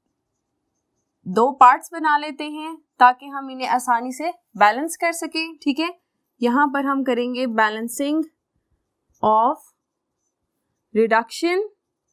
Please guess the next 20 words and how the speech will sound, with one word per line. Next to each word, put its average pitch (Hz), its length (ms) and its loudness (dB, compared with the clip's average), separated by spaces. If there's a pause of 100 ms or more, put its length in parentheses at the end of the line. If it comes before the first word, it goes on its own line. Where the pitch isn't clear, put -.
(1700)
half 277 360 2
reaction, 320 480 -2 (2000)
ठीक 247 220 2
है? 381 100 2 (3250)
ऑक्सीडेशन 311 580 2
हाफ 294 320 2
रिएक्शन 285 360 -6
में 294 340 -6 (320)
हम 269 160 2
अपना 277 260 2
रिएक्शन 254 340 -6
मेंशन 311 400 -4
कर 277 180 -2
लेते 277 280 -4
हैं। 285 220 -2
हमारे 247 320 2
पास 262 260 0
है 285 60 -8
सी 269 480 -4
टू 320 180 0